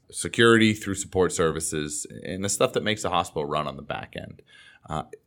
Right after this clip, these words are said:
people don't think about it, but if your janitorial staff all doesn't show up to work the next day, the hospital will shut down. That much trash, that much medical waste that's generated,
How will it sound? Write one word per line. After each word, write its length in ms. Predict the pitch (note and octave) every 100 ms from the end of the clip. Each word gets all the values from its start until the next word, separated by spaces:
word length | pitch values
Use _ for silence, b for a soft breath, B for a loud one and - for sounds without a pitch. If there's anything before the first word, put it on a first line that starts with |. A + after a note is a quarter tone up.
| _ _ _ _
people 220 | - B2 C#3
don't 220 | B2 -
think 200 | C3 A2
about 280 | E2 D#2 D#2
it, 100 | D2
but 100 | D2+
if 80 | F2
your 140 | A2+
janitorial 640 | A2+ A#2 A2 - F#2 G2
staff 460 | G#2 G2+ G2 G#2+ - _ -
all 220 | E2+ G2
doesn't 300 | G2+ G2+ G#2
show 260 | - F2+ E2+
up 100 | D#2+
to 80 | D#2
work 260 | D#2 - -
the 60 |
next 260 | F#2+ F#2+ -
day, 200 | G#1 G1+
the 120 | F2
hospital 460 | F#2 G2+ - F2+ E2+
will 120 | D#2+
shut 300 | - D#2+ -
down. 220 | - - _ _ _ _ _ -
That 180 | F#2 F2+
much 260 | A2+ -
trash, 580 | - - F#2 D#2 E2+ -
that 180 | D#2 -
much 180 | F2 -
medical 380 | E2+ D2+ D2+ C#2+
waste 260 | C2+ -
that's 160 | D#2 -
generated, 640 | F2 D2 C2 A1 C2 E2